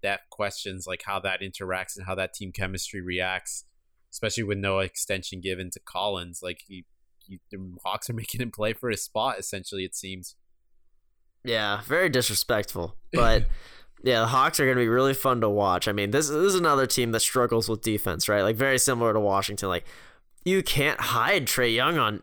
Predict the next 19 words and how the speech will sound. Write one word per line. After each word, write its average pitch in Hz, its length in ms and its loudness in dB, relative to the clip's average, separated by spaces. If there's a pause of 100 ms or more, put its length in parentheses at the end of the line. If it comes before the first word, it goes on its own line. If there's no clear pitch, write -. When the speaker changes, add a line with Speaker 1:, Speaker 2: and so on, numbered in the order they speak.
Speaker 2:
on 113 360 0
defense. - 760 0
Like, 107 240 0
they've 139 320 4
Speaker 1:
Yeah. 98 80 4
Speaker 2:
tried, 120 680 4 (520)
and 120 340 2
it, 80 60 2 (220)
it's 131 220 2
kinda 131 220 2
like 139 180 2
Isaiah 127 320 4
Thomas. 139 360 4
Brad 113 320 0
Stevens 147 420 2
was 117 140 0
able 113 480 4 (140)
to 127 140 4
just 123 220 2